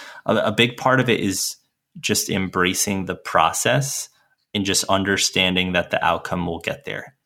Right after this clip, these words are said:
And we talked a little bit about this when we were talking about our goals, how, like, you were talking about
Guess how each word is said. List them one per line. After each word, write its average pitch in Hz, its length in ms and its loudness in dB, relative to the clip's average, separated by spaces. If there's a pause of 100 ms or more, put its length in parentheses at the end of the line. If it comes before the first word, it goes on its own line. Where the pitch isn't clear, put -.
And 139 180 -2
we 151 80 4
talked 160 340 2
a 214 60 4
little 165 260 4
bit 135 140 6
about 107 260 2
this 104 180 -2
when 98 100 -2
we 92 60 0
were 95 80 -2
talking 95 360 2
about 92 200 6
our 87 220 4
goals, 90 500 0
how, 95 440 2 (560)
like, 92 160 -4
you 104 80 2
were 98 80 4
talking 92 360 2
about 90 260 2